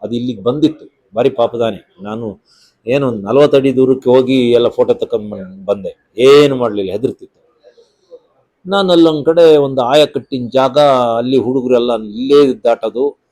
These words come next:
ಈಗ ಜೋಳ ತಿನ್ನಕ್ಕೆ ಕಡಿಮೆ ಅಂದ್ರೆ ಐದು ಗಂಟೆಗೆ ಹೊರಡ್ತವೆ ಅಂತ. ನಾನು ಅಲ್ಲೊಂದ್ ಕಡೆ ಗಾಡಿ ಎಲ್ಲ ನಿಲ್ಸಿ, ಒಬ್ಬನ್ನ ಸ್ಟಾರ್ಟ್ ಮಾಡಿ ನಿಲ್ಸ್ಕ ಅಂತ ಹೇಳಿ,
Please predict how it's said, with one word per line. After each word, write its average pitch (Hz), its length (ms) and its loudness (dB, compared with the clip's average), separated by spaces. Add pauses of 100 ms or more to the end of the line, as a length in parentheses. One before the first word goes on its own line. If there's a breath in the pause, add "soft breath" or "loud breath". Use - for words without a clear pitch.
(120)
ಈಗ 110 180 -2 (560)
ಜೋಳ 135 260 4
ತಿನ್ನಕ್ಕೆ 120 460 -8
ಕಡಿಮೆ 123 360 -8
ಅಂದ್ರೆ 131 340 -2
ಐದು 127 160 2
ಗಂಟೆಗೆ 127 240 -4
ಹೊರಡ್ತವೆ 104 500 0
ಅಂತ. 85 140 -10 (1200)
ನಾನು 185 240 0
ಅಲ್ಲೊಂದ್ 151 380 0
ಕಡೆ 147 420 4
ಗಾಡಿ 123 300 0
ಎಲ್ಲ 135 200 4
ನಿಲ್ಸಿ, 123 380 -6
ಒಬ್ಬನ್ನ 123 480 -2 (1040)
ಸ್ಟಾರ್ಟ್ 127 380 -2
ಮಾಡಿ 127 220 -4
ನಿಲ್ಸ್ಕ 123 360 -4
ಅಂತ 120 300 0
ಹೇಳಿ, 123 460 0